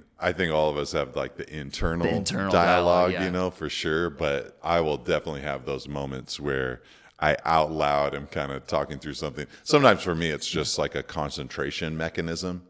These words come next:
Speaker 1: you know,
Speaker 2: Mm.
Speaker 1: like, keeping me focused. Like, "Okay,
Speaker 2: Yeah.
Speaker 1: now next I'm gonna do this. And then, all right, here, I'm moving this there, and I'm gonna check this out," you know, or whatever.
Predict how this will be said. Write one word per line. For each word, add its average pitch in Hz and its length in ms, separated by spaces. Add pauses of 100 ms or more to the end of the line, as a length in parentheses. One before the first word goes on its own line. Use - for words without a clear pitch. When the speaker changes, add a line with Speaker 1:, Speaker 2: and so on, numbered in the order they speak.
Speaker 1:
you 80 160
know, 101 160
Speaker 2:
Mm. 73 40
Speaker 1:
like, 69 180
keeping 76 360
me 76 100
focused. 73 480
Like, - 160
"Okay, - 280
Speaker 2:
Yeah. 87 60
Speaker 1:
now 71 160
next 87 460
I'm 92 120
gonna 92 180
do 87 220
this. 76 320
And 65 120
then, 65 180 (320)
all 69 100
right, 60 120
here, 71 200
I'm 64 140
moving 76 320
this 80 260
there, 87 440
and 67 80
I'm 67 80
gonna 73 240
check 78 360
this 90 260
out," 87 220
you 80 80
know, 71 220
or 76 200
whatever. 76 480